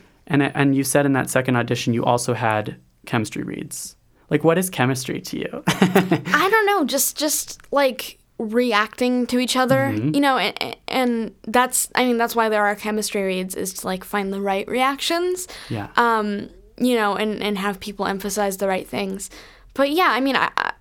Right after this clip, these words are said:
Speaker 2: chemistry just means something's happening, you know?
Speaker 1: Yeah,
Speaker 2: And it's
Speaker 1: yeah.
Speaker 2: just, like, finding that right something.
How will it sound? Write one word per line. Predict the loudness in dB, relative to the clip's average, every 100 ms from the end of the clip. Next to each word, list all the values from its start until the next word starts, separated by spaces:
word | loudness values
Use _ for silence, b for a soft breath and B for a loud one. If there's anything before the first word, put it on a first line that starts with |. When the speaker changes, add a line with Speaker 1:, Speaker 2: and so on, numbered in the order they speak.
| -10
Speaker 2:
chemistry | -2 0 0 0 0 2
just | 0 0
means | -2 -4 -10 -12
something's | -2 0 0 -2 -4 -4
happening, | -4 -6 -8 -8 -10 -2
you | 2
know? | 2 2 0 0
Speaker 1:
Yeah, | 0 0 -2
Speaker 2:
And | 0 2
it's | 2
Speaker 1:
yeah. |
Speaker 2:
just, | 2 -4 -8 B B -4
like, | -4 0
finding | 0 2 0 -2
that | -2
right | -4 -6 -8 -8
something. | -4 -4 -6 -8 -10